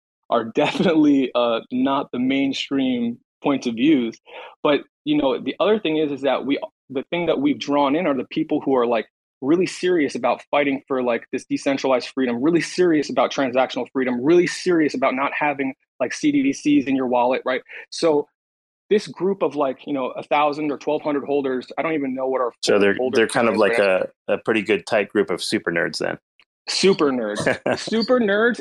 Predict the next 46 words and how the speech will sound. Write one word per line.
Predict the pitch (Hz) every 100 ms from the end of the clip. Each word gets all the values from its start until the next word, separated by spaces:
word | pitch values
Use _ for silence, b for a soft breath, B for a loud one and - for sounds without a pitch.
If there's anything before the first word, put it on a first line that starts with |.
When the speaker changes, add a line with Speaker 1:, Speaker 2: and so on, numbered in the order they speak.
| -
Speaker 1:
and | 165 170
then, | 156 - _
uh, | 123 - -
there's | 160 147
half | 170 220 240
that |
are | 233
super | - 220
nerds, | 233 247 -
and | 160
there's | 151 135
half | - 151 180 _
that | 151
are | 135
just, | 113 143 -
like, | 127 113 _ _ _ _ _ _ _ -
<laughs> | - - -
Twitter | - 165 165 151
nutcases | 123 135 - - 120 113 117 110
who | 120
just | - 131 -
wanna, | 135 127
like, | 123 120 117
make | 123 113
fun | - 127
of | 107
people. | 113 101 110
I'm |
not | 135 131
gonna | 120
lie, | 120 120 110
but, | 151 B B -
but | -
that | 185 214
goes | 247 254
a |
long | 214 196 202
way | 185 170
too. | - 220
You | 151 143
need | 143 190 190
those | 147 127
guys | 127 123 135 - _ _ _ _
in | 139 143
this. | 113 101
Like, | -